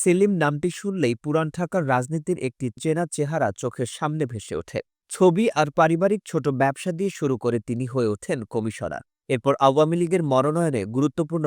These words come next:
লালবাগ আসনের সংসদ সদস্য। তবে প্রশ্ন থেকেই যায়, শেখ হাসিনা কেন তাকে দলে নিয়েছিলেন? কে ছিলেন সে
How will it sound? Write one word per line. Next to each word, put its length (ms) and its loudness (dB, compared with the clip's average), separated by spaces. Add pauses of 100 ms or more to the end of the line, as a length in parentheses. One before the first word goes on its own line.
(140)
লালবাগ 360 2 (120)
আসনের 340 -6 (100)
সংসদ 400 -8
সদস্য। 300 -12 (340)
তবে 160 4 (100)
প্রশ্ন 260 0 (180)
থেকেই 380 0
যায়, 160 -10 (200)
শেখ 240 2
হাসিনা 300 -2 (120)
কেন 140 2 (160)
তাকে 200 -4 (140)
দলে 260 0
নিয়েছিলেন? 480 -6 (320)
কে 80 6 (140)
ছিলেন 280 0 (100)
সে 100 0